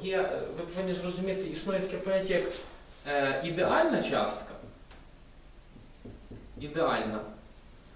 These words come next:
Є реальна. Наприклад, е,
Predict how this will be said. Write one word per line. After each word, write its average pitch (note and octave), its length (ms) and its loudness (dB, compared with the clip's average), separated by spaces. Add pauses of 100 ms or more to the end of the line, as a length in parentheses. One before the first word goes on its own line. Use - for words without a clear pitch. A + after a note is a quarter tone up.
(280)
Є G3 240 4
реальна. G#2+ 600 4 (2500)
Наприклад, F#3 680 4
е, D3+ 360 0